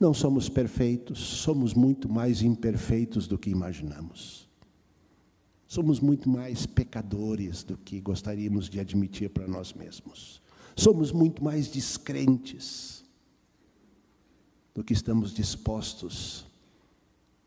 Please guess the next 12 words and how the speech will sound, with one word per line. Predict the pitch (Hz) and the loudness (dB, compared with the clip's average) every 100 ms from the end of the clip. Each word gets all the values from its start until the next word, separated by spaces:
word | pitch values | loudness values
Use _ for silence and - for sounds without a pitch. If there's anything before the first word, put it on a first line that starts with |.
| _ _ | _ _
não | 110 120 | -2 -2
só | - 110 107 | -2 -2 -2
de | 92 | -2
ouvir | 98 92 104 | -4 -2 -4
de | 87 | -6
outros, | 92 104 - - - - - _ _ _ _ _ _ _ _ _ _ _ _ _ - | -8 -8 -12 -20 -18 -20 -20 _ _ _ _ _ _ _ _ _ _ _ _ _ -10
mas | 92 | -10
de | 90 95 | -8 -8
nós | 87 87 | -8 -10
mesmos. | - - - - - - - - - - _ _ _ _ _ _ _ _ _ _ _ _ _ _ - - _ _ _ _ _ _ - | -12 -14 -16 -16 -14 -12 -12 -12 -16 -20 _ _ _ _ _ _ _ _ _ _ _ _ _ _ -20 -20 _ _ _ _ _ _ -12
Apesar | - 87 82 92 92 | -2 0 0 0 -2
disso, | 90 92 - - | -4 -4 -4 -6